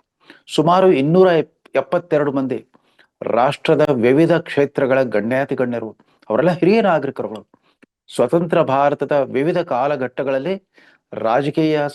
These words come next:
ಸಾಮಾಜಿಕ ಘಟನಾವಳಿಗಳನ್ನ ಪ್ರತ್ಯಕ್ಷವಾಗಿ ಕಣ್ಣನುಭವಿಸಿದವರು, ಎಲ್ಲರೂ ಕೂಡ ಒಂದು ಬಹಿರಂಗ ಪತ್ರವನ್ನ ಬರೆದು ರಾಹುಲ್ ಗಾಂಧಿ ಮತ್ತು ಅವರ ಸಮರ್ಥಕರ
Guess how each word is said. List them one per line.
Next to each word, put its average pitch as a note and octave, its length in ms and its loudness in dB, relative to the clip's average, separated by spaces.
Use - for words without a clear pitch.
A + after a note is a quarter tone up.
ಸಾಮಾಜಿಕ D3 480 -4
ಘಟನಾವಳಿಗಳನ್ನ C3+ 840 -4
ಪ್ರತ್ಯಕ್ಷವಾಗಿ B2+ 840 -4
ಕಣ್ಣನುಭವಿಸಿದವರು, B2 880 -4
ಎಲ್ಲರೂ F3 240 4
ಕೂಡ D#3 200 2
ಒಂದು C3 300 0
ಬಹಿರಂಗ B2+ 500 0
ಪತ್ರವನ್ನ C3 680 -4
ಬರೆದು A#2 440 -4
ರಾಹುಲ್ E3+ 420 2
ಗಾಂಧಿ E3 320 2
ಮತ್ತು D3 420 0
ಅವರ C#3+ 360 0
ಸಮರ್ಥಕರ C#3+ 640 -4